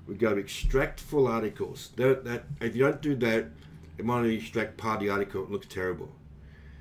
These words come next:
Then down here we come down and we just put how many minutes we want. And we go one for one post at a time. And then our post thumbnail, so we got an image, it generates from the first post image.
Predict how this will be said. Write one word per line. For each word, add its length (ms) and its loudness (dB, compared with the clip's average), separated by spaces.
Then 220 2
down 220 4
here 180 0
we 80 0
come 320 -2
down 360 4
and 120 -2
we 80 0
just 240 -6
put 100 -10
how 120 -4
many 120 0
minutes 380 -2
we 60 -4
want. 280 -2
And 100 -4
we 80 -2
go 180 2
one 500 2
for 680 6
one 320 0
post 340 0
at 80 -6
a 40 -6
time. 640 0
And 220 -2
then 300 -2
our 120 -6
post 420 -2
thumbnail, 720 -2
so 160 -6
we 120 0
got 180 -2
an 140 -2
image, 500 -2
it 160 -6
generates 520 0
from 100 -8
the 60 -4
first 420 -2
post 340 -8
image. 460 -18